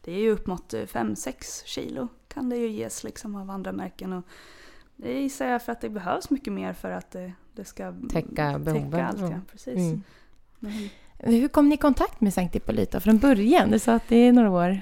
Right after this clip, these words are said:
Speaker 1: Ja, det, det var min mamma som hittade på något hörn i någon mässa någonstans.
Speaker 3: <laughs>
Speaker 1: <laughs> Eh, och tyckte det luktade så gott, eh, kommer jag ihåg hon sa. Och, ehm, ja, vi visste ju, vi hade provat ganska mycket olika och, ah, det var inget,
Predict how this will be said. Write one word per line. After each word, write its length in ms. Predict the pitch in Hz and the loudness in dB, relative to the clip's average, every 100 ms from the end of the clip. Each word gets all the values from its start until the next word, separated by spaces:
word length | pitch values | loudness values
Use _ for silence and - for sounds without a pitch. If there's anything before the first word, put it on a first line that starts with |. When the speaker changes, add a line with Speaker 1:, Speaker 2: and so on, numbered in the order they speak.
| 226 | -4
Speaker 1:
Ja, 440 | 220 247 269 285 247 | 0 4 6 4 4
det, 180 | 247 | 2
det 100 | 262 | 2
var 180 | 262 285 | 2 4
min 180 | 349 349 | 4 4
mamma 360 | 359 349 247 269 | 6 6 6 2
som 200 | 277 285 | 2 2
hittade 420 | 302 294 247 262 | 2 0 -2 0
på 160 | 269 | 0
något 180 | 247 254 | -2 -2
hörn 300 | - 226 233 | 0 2 2
i 60 | 240 | 2
någon 200 | 233 240 | 2 4
mässa 360 | 247 254 - | 4 2 6
någonstans. 680 | 247 233 254 262 220 - 226 339 | 8 8 6 6 6 6 6 8
Speaker 3:
<laughs> 40 | 330 311 302 285 | 8 8 6 4
Speaker 1:
<laughs> 540 | - 269 - - 320 | 2 -2 -4 -8 -6
Eh, 440 | - 233 226 220 220 | 0 2 4 4 2
och 100 | 240 | 0
tyckte 320 | - 269 - | 0 -2 -2
det 80 | 226 | 0
luktade 440 | 233 240 - 202 | 2 0 -2 -6
så 100 | - | -4
gott, 440 | 196 190 - - - | -4 -6 -6 -10 -4
eh, 200 | 107 190 | -2 -2
kommer 240 | - 202 | -4 -2
jag 80 | 190 | -2
ihåg 140 | 175 - | -2 -4
hon 100 | 185 | -6
sa. 280 | 196 214 - | -4 -2 -2
Och, 340 | 208 202 202 208 | -4 -4 -2 -2
ehm, 180 | 208 196 - - - - - | -2 -6 -12 -18 -18 -20 -8
ja, 260 | 208 220 214 | 0 2 2
vi 120 | 220 | 0
visste 320 | 240 - - | -2 -6 -6
ju, 80 | 226 | -2
vi 80 | 226 | -2
hade 180 | 226 247 | -2 -4
provat 320 | 269 240 220 | 0 2 2
ganska 240 | 226 - | -2 -4
mycket 160 | 196 214 | -6 -4
olika 560 | 202 190 - 185 196 | -4 -4 -4 -2 2
och, 500 | 202 196 196 196 185 190 - - - - - - | 2 0 -2 -4 -6 -8 -12 -20 -20 -20 -20 -18
ah, 80 | - - | -16 -12
det 120 | 269 | -8
var 100 | 254 | -4
inget, 320 | 277 262 262 | 0 0 -2